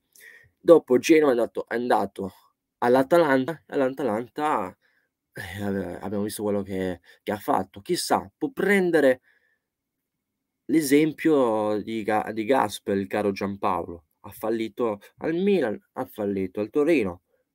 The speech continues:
potrebbe rilanciarsi al Genoa e poi andare in una squadra, fare una, una favola stile Gasperini Atalanta. Mai dire mai. Comunque,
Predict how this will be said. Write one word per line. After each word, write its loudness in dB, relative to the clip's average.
potrebbe 2
rilanciarsi 0
al -2
Genoa 2
e -2
poi 2
andare 0
in -4
una 0
squadra, 0
fare 2
una, -2
una -4
favola 2
stile -2
Gasperini -4
Atalanta. -6
Mai -2
dire -4
mai. -10
Comunque, -2